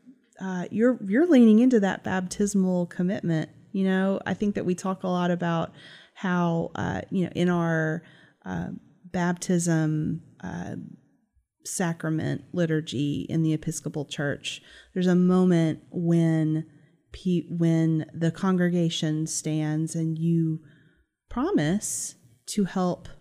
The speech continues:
raise up the child, or, uh, if it's an infant baptism,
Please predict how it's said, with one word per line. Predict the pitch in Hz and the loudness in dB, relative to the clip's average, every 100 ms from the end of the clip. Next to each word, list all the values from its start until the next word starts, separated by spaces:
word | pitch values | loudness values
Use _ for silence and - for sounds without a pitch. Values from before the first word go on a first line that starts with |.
| _ | _
raise | 185 175 170 170 175 175 - | -4 0 4 4 4 2 -4
up | - 175 170 - - - _ _ _ _ _ | -6 -4 -4 -8 -16 -16 _ _ _ _ _
the | 196 | -6
child, | - 190 175 160 165 190 196 | -4 -2 0 0 0 -2 -2
or, | 180 175 170 - - _ - | 0 0 -2 -8 -20 _ -10
uh, | 160 98 | -8 -2
if | 165 151 160 | 0 0 -2
it's | 165 147 | -4 -4
an | |
infant | - 165 156 90 | -4 -4 -4 -8
baptism, | - 131 - 160 170 185 | -8 -10 -8 -4 -2 -2